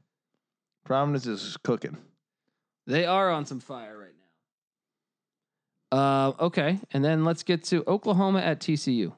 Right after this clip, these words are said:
Speaker 2: Oklahoma bubble team, dangerous game here. They need this win.
Speaker 1: Talk about a T C U team that's playing well, though.
Speaker 2: I would agree with that. So you, you gonna ride T C U there, huh?
Speaker 1: Mm, that, that bubble action is a concern.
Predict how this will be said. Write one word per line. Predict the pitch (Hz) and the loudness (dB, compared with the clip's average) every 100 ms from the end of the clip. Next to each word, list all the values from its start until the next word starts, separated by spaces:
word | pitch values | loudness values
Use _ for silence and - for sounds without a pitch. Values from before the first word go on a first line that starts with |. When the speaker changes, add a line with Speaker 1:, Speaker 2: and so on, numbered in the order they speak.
| _ _ _ _ _ _ 151 | _ _ _ _ _ _ -4
Speaker 2:
Oklahoma | 160 165 170 170 | 0 2 2 2
bubble | 147 160 170 | 2 2 0
team, | 151 170 | 0 0
dangerous | 143 143 165 156 143 | 2 2 2 0 0
game | 151 151 | 2 2
here. | 143 | 2
They | 147 | 2
need | 143 160 | 2 2
this | 127 101 | 2 -2
win. | 107 95 855 831 - | -2 -2 0 -2 0
Speaker 1:
Talk | 123 139 | 0 2
about | 147 139 | 2 0
a | 113 | 0
T | 143 | -2
C | 131 127 | 0 2
U | 131 | 0
team | - 127 | 0 0
that's | 110 90 | 0 -2
playing | 120 110 101 | -2 0 2
well, | 107 | 2
though. | 104 64 - _ _ _ _ _ _ _ _ _ _ _ _ _ _ | 0 -2 -6 _ _ _ _ _ _ _ _ _ _ _ _ _ _
Speaker 2:
I | 131 | 0
would | 127 | 2
agree | 117 131 | 2 0
with | 127 | 2
that. | 135 143 - 147 | 2 0 -2 -4
So | 151 | 0
you, | 160 170 | 2 0
you | 135 | 0
gonna | 139 135 | 2 2
ride | 139 | 0
T | 139 151 | 0 0
C | 156 | 2
U | 170 | 2
there, | 185 110 | 2 2
huh? | 135 160 - _ _ _ | 0 -2 -6 _ _ _
Speaker 1:
Mm, | 117 113 113 110 107 101 92 82 | -2 2 2 2 2 2 0 2
that, | 117 131 113 - | 2 2 -2 -2
that | 123 127 | -2 0
bubble | 120 139 131 113 | 0 0 0 0
action | 123 120 104 104 | 0 -2 -4 -2
is | 76 123 127 104 | 0 0 2 0
a | 92 | -2
concern. | 107 117 101 131 127 127 | -2 -4 -2 0 0 -2